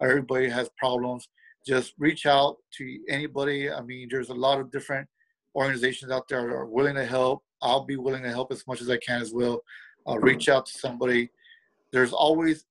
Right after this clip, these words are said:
a lending hand out there in our society, in our communities that are willing to listen and help out. Just make sure you reach out and, and grasp that individual's hand,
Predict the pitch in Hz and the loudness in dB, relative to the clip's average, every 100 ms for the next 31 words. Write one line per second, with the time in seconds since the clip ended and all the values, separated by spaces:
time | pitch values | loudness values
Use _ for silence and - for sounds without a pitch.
0 | 156 131 123 120 135 139 123 127 127 135 | -4 -2 -2 -2 -2 -2 -4 -2 -2 -2
1 | 127 - 127 127 139 _ _ _ - 117 | -6 -4 -4 -4 -6 _ _ _ -10 -8
2 | 117 117 120 - 113 - 117 123 120 113 | -6 -4 -4 -6 -12 -2 0 0 -2 -4
3 | 110 - 117 117 120 120 - _ - _ | -4 -10 -8 -6 -6 -8 -10 _ -20 _
4 | 123 113 123 120 117 117 117 123 117 107 | -4 0 2 2 4 2 2 0 -2 -2
5 | 120 117 117 110 113 - _ _ _ - | 2 2 4 4 4 -2 _ _ _ -4
6 | 117 - 151 135 131 143 135 139 135 123 | -4 -4 0 0 2 2 2 -2 -8 -6
7 | 127 123 127 - 123 123 - _ _ _ | -4 -2 -4 0 0 0 -4 _ _ _
8 | _ _ _ - 113 113 - 123 107 - | _ _ _ -4 -2 -2 -8 -10 -10 0
9 | 123 127 - 131 135 - _ - 123 123 | 2 2 0 -2 -2 -4 _ -10 -8 -6
10 | 123 113 107 113 113 | -6 -8 -4 -2 -4